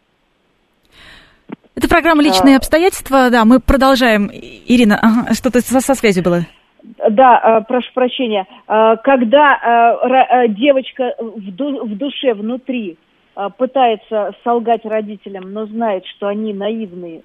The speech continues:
Speaker 2: взрослые люди, ей верят, это ее, э, разорвет внутри на куски, и она не сможет с этим быть. Это будет разовая акция. Вот когда родители бесконечно проверяют и говорят:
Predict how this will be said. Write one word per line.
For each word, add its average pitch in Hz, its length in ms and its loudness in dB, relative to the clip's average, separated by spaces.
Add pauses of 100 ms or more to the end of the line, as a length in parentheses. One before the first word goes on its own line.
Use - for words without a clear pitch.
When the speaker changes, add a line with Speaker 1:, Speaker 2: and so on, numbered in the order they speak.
(100)
Speaker 2:
взрослые 196 580 -8
люди, 175 380 -14 (120)
ей 196 220 -14 (200)
верят, 226 380 -2 (420)
это 254 220 4
ее, 285 300 4
э, - 420 -4
разорвет 269 760 2
внутри 262 460 -4
на 247 140 -4
куски, 240 600 -14
и 208 120 -6
она 220 200 -2
не 240 160 -6 (100)
сможет 240 300 -8 (100)
с - 20 -12
этим 202 280 -12
быть. 185 280 -12 (360)
Это 247 180 -2
будет 247 400 -2
разовая 196 800 0
акция. 180 500 -8 (300)
Вот 240 180 0
когда 277 360 0
родители 277 500 -2
бесконечно 240 800 -6
проверяют 240 600 -2
и 214 40 -4
говорят: 220 380 -2